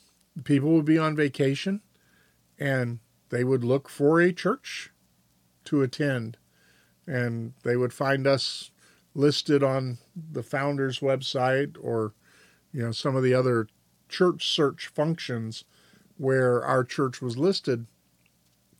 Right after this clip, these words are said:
And say, "Hey, we'll go visit there." And that was just a, you know, a wonderful encouragement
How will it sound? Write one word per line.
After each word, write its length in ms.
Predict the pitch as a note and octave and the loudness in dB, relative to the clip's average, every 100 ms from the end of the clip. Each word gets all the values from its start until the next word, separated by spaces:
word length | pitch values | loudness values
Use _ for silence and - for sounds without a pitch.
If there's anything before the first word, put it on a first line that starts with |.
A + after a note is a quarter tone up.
| _ _ _ _ _ _ - | _ _ _ _ _ _ -8
And 80 | C3 | -6
say, 140 | C3 | 0
"Hey, 300 | F3 B3+ - _ _ _ _ - | 2 2 -2 _ _ _ _ -2
we'll 160 | D#3 | 2
go 140 | E3 D3 | 4 4
visit 400 | C3 A#2 A2+ - | 2 0 -4 -2
there." 380 | C3 A#2 G2 - _ - | 0 0 -2 -14 _ -6
And 440 | C#3+ C3+ A#2+ A2 - _ _ _ _ _ - | -2 0 0 -4 -10 _ _ _ _ _ -6
that 320 | C3+ D#3 E3+ | 0 2 2
was 220 | D3 B2 | 0 0
just 380 | - C#3+ - C3 | 0 0 0 0
a, 240 | A#2+ A2 - _ _ _ _ _ | 0 -2 -8 _ _ _ _ _
you 160 | D#3+ C3 | -10 -8
know, 140 | A#2+ | -6
a 140 | C3 B2 | -4 -2
wonderful 500 | C#3+ G#3+ E3 C#3 B2 | 0 0 -2 -2 -4
encouragement 640 | A#2+ E3+ F3+ C3 A#2 G#2+ | -2 -2 0 -2 -6 -16